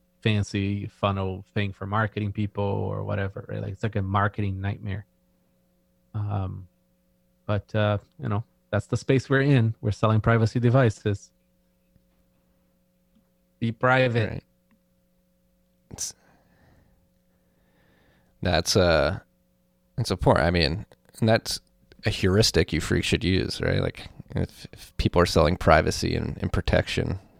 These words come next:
Speaker 2: how are they actually tracking you on the internet where you're buying their products?
Speaker 1: Yeah, no, I'm, I'm still, like, it still amazes me that, you know, there's hardware wallets having, sending your U T X Os to their servers. It's like, Jesus Christ.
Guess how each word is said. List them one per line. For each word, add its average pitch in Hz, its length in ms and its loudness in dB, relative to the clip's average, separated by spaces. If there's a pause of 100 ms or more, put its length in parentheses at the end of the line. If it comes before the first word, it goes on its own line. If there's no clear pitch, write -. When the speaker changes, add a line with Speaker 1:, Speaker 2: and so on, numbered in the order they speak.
(340)
Speaker 2:
how - 120 2
are - 60 4
they - 120 4
actually - 300 0
tracking - 460 2
you 71 100 0
on - 100 0
the 67 80 0
internet - 340 0
where 80 100 -2
you're - 100 -2
buying 58 300 0
their 57 100 -4
products? - 640 -2
Speaker 1:
Yeah, 117 160 4
no, 113 120 4
I'm, 127 320 -4
I'm 156 120 2
still, 170 320 0
like, 131 180 2
it 123 120 -4
still 139 180 -2
amazes 104 480 -2
me 104 200 -2
that, 104 220 -4 (320)
you 113 100 -4
know, 107 240 -2
there's 110 200 -2
hardware 101 260 2
wallets 98 640 -4
having, 98 480 -4 (180)
sending 104 340 0
your 98 240 -2
U 98 200 -6
T - 180 -6
X - 220 -8
Os 98 280 -4
to 92 220 -10
their 98 220 -8
servers. 92 680 -6
It's - 160 -20
like, 92 160 -4 (420)
Jesus - 360 -8
Christ. 69 460 -12